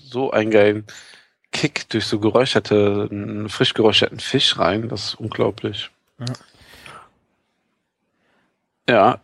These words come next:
Speaker 1: ähm, bevor wir hier irgendwie noch einen Abschluss oder irgendwas finden, ich wollte schon was fragen. Du hast ja Schweineleber gemacht, oder?
Speaker 2: Ja.
Speaker 1: War das nicht ziemlich eklig?
Speaker 2: Warum?
Speaker 1: Ich hab noch nie Schweineleber gemacht und ich find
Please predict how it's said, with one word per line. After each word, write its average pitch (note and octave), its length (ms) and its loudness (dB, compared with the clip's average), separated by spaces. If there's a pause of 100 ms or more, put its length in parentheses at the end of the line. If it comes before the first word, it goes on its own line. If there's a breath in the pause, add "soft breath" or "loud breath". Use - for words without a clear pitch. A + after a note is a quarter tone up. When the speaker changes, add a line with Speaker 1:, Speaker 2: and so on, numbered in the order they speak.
(160)
Speaker 1:
ähm, A#2+ 380 6
bevor A#2+ 340 -2
wir A2+ 80 0
hier A2+ 120 0
irgendwie A2 360 -4
noch G#2 180 -8 (540 loud breath)
einen A2+ 100 -10
Abschluss - 340 -4
oder A#2+ 120 4
irgendwas C3 300 -4
finden, B2+ 220 -6 (420 loud breath)
ich - 100 -6
wollte B2+ 120 4
schon B2+ 120 4
was A2 120 4
fragen. A2 400 2
Du F#3+ 360 -8 (100)
hast - 500 0 (220)
ja A2 280 -4
Schweineleber A2 960 -2
gemacht, E2+ 400 -14
oder? D3 320 -4 (100)
Speaker 2:
Ja. G#2+ 640 0 (600)
Speaker 1:
War A#2 180 2
das B2+ 200 2
nicht - 220 -6
ziemlich A#2+ 260 -4
eklig? B2 500 0 (260)
Speaker 2:
Warum? B2 440 2 (280)
Speaker 1:
Ich - 140 -4
hab - 100 -2
noch A#2+ 100 2
nie C3+ 140 4
Schweineleber A#2+ 520 4
gemacht A2 240 0
und G#2 140 -10
ich - 100 -8
find A2+ 280 -6